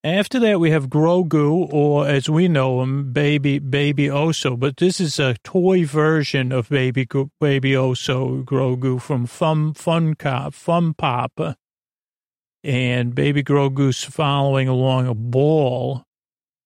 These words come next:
Uh, I guess the ball from the, the, the, the, uh, handle on the spaceship, uh, though it's detached from anything. So it doesn't have a lot of con-, it doesn't have as much context, 'cause they said, "Is that supposed to be representative of an egg, of a frog being?"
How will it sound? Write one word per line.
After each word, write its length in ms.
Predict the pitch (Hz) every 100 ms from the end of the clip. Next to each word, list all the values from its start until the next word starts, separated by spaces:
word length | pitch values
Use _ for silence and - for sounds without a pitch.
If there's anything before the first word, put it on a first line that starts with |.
| _ _ _ _ 139
Uh, 760 | 123 123 127 123 127 131 139
I 100 | 135
guess 380 | 123 143 127 -
the 200 | 139 123
ball 460 | 117 135 135 131 120
from 360 | - 131 127
the, 380 | 127 127 139 135
the, 460 | 143 135 147 131 123
the, 680 | 131 127 135 131 127 123
the, 280 | 123 127 127
uh, 40 |
handle 520 | 117 160 143 147 131 127
on 180 | 127
the 60 | 117
spaceship, 800 | - - 135 156 - - 123 120
uh, 160 | 139 131 - _ _ _ _ _ _ _ _ _ -
though 160 | 139 131
it's 180 | - -
detached 680 | 139 - 139 143 147 -
from 160 | 147 127
anything. 440 | 123 117 - 131
So 160 | - 151
it 100 | 135
doesn't 300 | 180 170 170
have 200 | 170 151
a 80 | 143
lot 200 | 143 131
of 80 | -
con-, 220 | 151 147
it 100 | 143
doesn't 200 | 160 147
have 100 | 156
as 100 | 135
much 240 | 147 -
context, 720 | - 143 139 - 123 120 - -
'cause 180 | 139
they 80 | 147
said, 340 | 123 143 127 151
"Is 160 | 147 -
that 160 | 147
supposed 220 | - 156
to 60 | -
be 100 | 147
representative 760 | 135 139 143 127 143 139 131 131
of 200 | 131 135
an 100 | 135
egg, 400 | 139 143 143 139
of 200 | 135 143
a 80 | 120
frog 520 | - 151 147 147 135
being?" 580 | 151 147 151 156 160